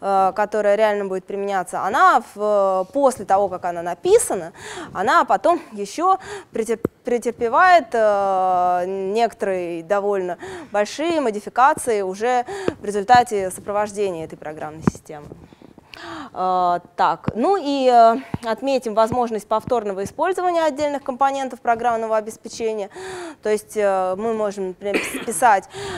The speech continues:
а, одну некоторую программную систему, которая,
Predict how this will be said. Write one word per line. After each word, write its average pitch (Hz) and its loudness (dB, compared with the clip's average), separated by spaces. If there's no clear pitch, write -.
а, 196 6
одну 220 2
некоторую 220 -4
программную 202 -2
систему, 453 -2
которая, 262 6